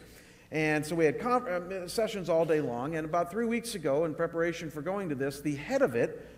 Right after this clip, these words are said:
a guy by the name of Greg, called me and asked me if I'd be willing to lead a breakout session on how to preach faithfully and relevantly from God's Word. I'm glad he asked me to speak on that because, as I told you guys, out of twenty-two different gifts in the Bible, I don't have twenty of them.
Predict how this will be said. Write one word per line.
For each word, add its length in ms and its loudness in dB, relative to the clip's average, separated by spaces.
a 20 -8
guy 160 4
by 160 4
the 100 0
name 200 2
of 140 -6
Greg, 340 4
called 340 4
me 100 2
and 80 2
asked 240 -2
me 80 -2
if 120 -4
I'd 200 4
be 60 -2
willing 360 2
to 60 0
lead 220 2
a 40 0
breakout 600 2
session 580 -4
on 160 2
how 180 2
to 80 2
preach 420 -6
faithfully 760 -2
and 240 -2
relevantly 640 2
from 240 -2
God's 380 2
Word. 520 4
I'm 60 -4
glad 300 6
he 80 6
asked 260 6
me 80 -2
to 80 0
speak 320 0
on 140 2
that 240 2
because, 260 -4
as 80 -2
I 80 4
told 260 0
you 120 0
guys, 320 4
out 100 0
of 80 -2
twenty-two 400 -6
different 300 -4
gifts 220 -2
in 60 -6
the 60 -2
Bible, 420 2
I 100 4
don't 220 0
have 220 0
twenty 360 0
of 120 0
them. 260 0